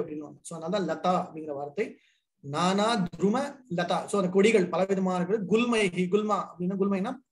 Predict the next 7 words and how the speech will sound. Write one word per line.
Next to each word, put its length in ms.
பலவிதமான 480
செடி 240
கொடிகள். 440
நானா 640
மிருககணா, 500
மிருககணா 540
பலவிதமான 540